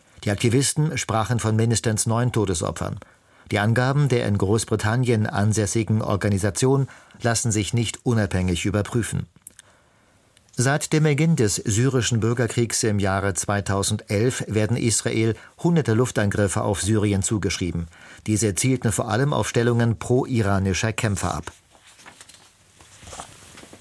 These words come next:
In Nordrhein-Westfalen wollen die Fraktionen von S P D, C D U, Grünen und F D P im Landtag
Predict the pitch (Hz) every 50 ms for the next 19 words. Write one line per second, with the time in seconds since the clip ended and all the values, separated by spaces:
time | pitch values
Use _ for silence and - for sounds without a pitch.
0 | - - - - - - - - - - - - - - - - - - - -
1 | - - - - - - - - - - - - - - - - - - - -
2 | - - - 143 156 165 - - 165 170 175 165 - - 139 123 120 139 147 135
3 | 127 117 117 113 123 - - 120 117 107 - - 127 123 123 139 139 131 - 131
4 | 117 - 113 113 - - 113 110 113 113 113 113 - 123 117 107 113 - 131 127
5 | 123 110 104 95 110 120 127 131 131 127 117 113 107 - - 117 107 101 - -
6 | 107 98 - 110 117 127 - - 101 98 95 95 110 127 - 131 123 123 123